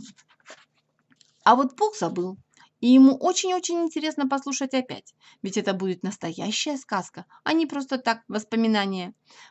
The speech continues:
Вот и я так думаю. Кристофер Робин глубоко вздохнул, взял медвежонка за заднюю лапу и поплёлся к двери, волоча его за собой. У порога он обернулся и сказал: "Ты придёшь посмотреть, как я купаюсь?"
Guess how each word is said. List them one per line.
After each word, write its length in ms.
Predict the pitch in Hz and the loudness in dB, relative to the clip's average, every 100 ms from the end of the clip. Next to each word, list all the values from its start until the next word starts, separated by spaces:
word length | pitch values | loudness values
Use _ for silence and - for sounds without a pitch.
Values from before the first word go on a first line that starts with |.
| - | -14
Вот 260 | 247 311 | -8 -6
и 40 | 330 | -6
я 180 | - 165 | -8 -16
так 160 | 156 170 | -16 -12
думаю. 460 | 190 185 196 208 - _ _ _ | -10 -8 -10 -12 -16 _ _ _
Кристофер 500 | - 190 - 170 180 | -10 -10 -10 -10 -8
Робин 240 | 185 175 175 | -8 -8 -8
глубоко 380 | 180 180 180 | -6 -6 -8
вздохнул, 640 | 175 208 - 226 320 392 392 _ - - - - _ _ | -10 -10 -8 -2 -2 -2 -16 _ -20 -20 -20 -20 _ _
взял 280 | - 453 381 | 0 4 6
медвежонка 540 | 254 196 185 180 185 | 4 2 -4 -4 -4
за 120 | 180 | -6
заднюю 360 | 175 175 180 180 | -4 -4 -4 -2
лапу 600 | 233 359 381 330 339 339 - | 0 0 -2 -6 -8 -10 -6
и 140 | 262 | -4
поплёлся 480 | 160 160 269 370 190 | -4 -4 -4 -2 -6
к 80 | 175 | -8
двери, 460 | 175 180 277 277 - | -6 -4 -4 -6 -10
волоча 320 | 175 175 339 | -8 -6 -4
его 240 | 330 190 233 | -4 -4 -6
за 100 | 208 | -8
собой. 460 | - 190 - - _ _ _ _ _ - | -14 -16 -18 -20 _ _ _ _ _ -16
У 80 | 185 | -6
порога 380 | 190 254 359 240 | 0 2 2 2
он 160 | 220 | 0
обернулся 460 | 185 180 247 285 - | -2 -2 -2 -2 -6
и 40 | |
сказал: 400 | 220 214 175 - _ _ _ _ | -6 -8 -8 -14 _ _ _ _
"Ты 100 | - | -12
придёшь 380 | - 208 269 392 | -8 -6 -6 -6
посмотреть, 460 | - - 370 277 254 | -10 -10 -6 -4 -4
как 140 | 208 | -4
я 100 | 202 | -4
купаюсь?" 640 | 277 262 170 127 - - | -6 -4 -4 -4 -14 -20